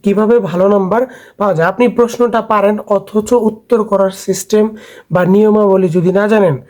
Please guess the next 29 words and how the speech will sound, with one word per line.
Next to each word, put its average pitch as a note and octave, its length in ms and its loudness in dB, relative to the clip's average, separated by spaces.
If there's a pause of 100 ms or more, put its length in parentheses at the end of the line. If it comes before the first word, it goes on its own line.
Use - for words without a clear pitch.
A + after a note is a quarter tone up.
(260)
আপনি E3+ 240 -4
কিন্তু F#3+ 220 -2
ফুল F#3 260 0
মার্ক F#3+ 280 0 (120)
পাবেন D3+ 300 -2
না। B2 240 -8 (640)
এজন্য G3 520 2 (400)
সম্পূর্ণ A#3 600 -2 (120)
আপনি G#3+ 300 -2
প্রশ্নটা A3+ 460 -2
পারেন, G3+ 400 -2
কিন্তু F#3+ 300 -4
আপনার G3+ 260 0
লেখার G3+ 580 0 (760)
কারণে A3+ 340 0
কিন্তু A3 360 2
মার্ক F#3 360 -2
অনেকটা G3 320 -2
কমে A3 280 0
যায়। A3 200 0 (120)
আবার E3+ 140 0
লেখার G3 320 0
কারণে A3 320 0
মার্কটা F3 440 -2
কি G3+ 140 -4
অনেক E3+ 280 0
সময় B3 300 2 (340)
বেড়ে D#3+ 300 2
যায়। B2 180 -6